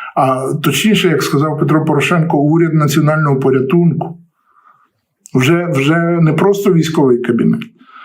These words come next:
Ви подивіться економічні тенденції, до чого вони хилять країну. До чого? Своєю легітимністю після двадцятого травня.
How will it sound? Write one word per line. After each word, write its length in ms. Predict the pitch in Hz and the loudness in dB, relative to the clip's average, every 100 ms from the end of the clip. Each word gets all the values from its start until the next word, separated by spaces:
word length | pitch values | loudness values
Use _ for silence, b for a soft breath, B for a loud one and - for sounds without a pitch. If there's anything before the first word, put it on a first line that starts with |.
| B B B | B B B
Ви 140 | 160 190 | 0 0
подивіться 680 | 196 175 185 196 190 - 180 | 2 2 2 2 2 0 -2
економічні 680 | 170 180 180 190 - 190 | 0 2 2 2 2 2
тенденції, 1400 | 170 175 165 147 185 185 170 - 165 143 143 131 113 - - _ _ _ _ _ 196 196 _ _ _ _ _ _ _ _ _ | 2 2 2 2 0 2 0 2 0 2 2 2 0 -6 -18 _ _ _ _ _ _ _ _ _ _ _ _ _ _ _ _
до 200 | 123 175 | -2 0
чого 480 | 190 - 208 208 165 | 0 0 2 2 2
вони 680 | 147 160 175 180 147 - - - | 2 4 4 2 0 -4 -8 -10
хилять 560 | - - 185 175 160 - | -6 -2 0 0 0 -2
країну. 840 | - 143 147 147 165 127 113 - - _ _ _ _ _ _ _ _ _ _ _ _ _ _ - | 0 0 2 2 2 2 -2 -6 -18 _ _ _ _ _ _ _ _ _ _ _ _ _ _ 0
До 200 | 131 190 | 2 0
чого? 680 | 185 208 214 170 127 131 135 - _ _ _ _ _ _ _ _ | 0 0 2 0 -2 -6 -10 -20 _ _ _ _ _ _ _ _
Своєю 500 | - - 170 175 160 | -4 2 2 2 2
легітимністю 680 | 160 143 - 180 160 - - | 2 0 2 2 2 0 -2
після 280 | 170 165 175 | -2 0 0
двадцятого 580 | 147 147 160 160 160 143 | 0 0 0 0 0 0
травня. 560 | 165 165 151 120 104 | 0 0 0 -2 -6